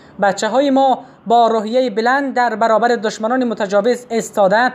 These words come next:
و از مردم و عزتشان دفاع می‌کند. باید گفت که نخستین کسی که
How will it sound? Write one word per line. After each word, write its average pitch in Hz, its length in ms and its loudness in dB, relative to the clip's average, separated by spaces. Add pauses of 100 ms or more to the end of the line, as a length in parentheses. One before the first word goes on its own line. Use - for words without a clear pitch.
(360)
و 196 60 0
از 190 220 -2
مردم 208 500 0 (340)
و 196 100 -2
عزتشان 208 840 -2
دفاع 226 220 -4
می‌کند. 185 360 -8 (1160)
باید 220 280 0
گفت 311 260 -2
که 285 160 2
نخستین 247 540 -2
کسی 269 300 -4
که 285 240 -2